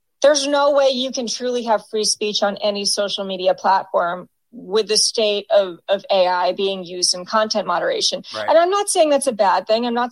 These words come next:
Speaker 2: I
Speaker 1: saying
Speaker 2: am.
Speaker 1: that someone's misleading, but I do think that we need a, a, a greater level of transparency and trust. For, for M L to work, something has to be positive and something has to be negative.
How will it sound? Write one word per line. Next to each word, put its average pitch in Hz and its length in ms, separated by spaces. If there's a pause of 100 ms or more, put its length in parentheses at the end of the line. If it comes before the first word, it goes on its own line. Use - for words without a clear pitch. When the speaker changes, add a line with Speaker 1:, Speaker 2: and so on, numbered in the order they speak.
Speaker 2:
I - 40
Speaker 1:
saying 277 160
Speaker 2:
am. 247 80
Speaker 1:
that 277 100
someone's 254 520 (100)
misleading, 226 580
but 226 160
I 233 160 (100)
do 294 240
think 285 440
that 233 100
we 240 140
need 226 200
a, 220 220
a, 220 260
a 220 120
greater 226 420
level 226 320
of 214 80
transparency 247 840
and 202 140
trust. 247 400 (240)
For, 254 240 (280)
for 254 180 (180)
M 294 160
L 339 200
to 294 120
work, 208 460 (260)
something 302 540
has 294 180
to - 80
be 277 160
positive 214 640 (260)
and 240 140
something 254 460
has 220 320
to 220 80
be 196 140
negative. - 440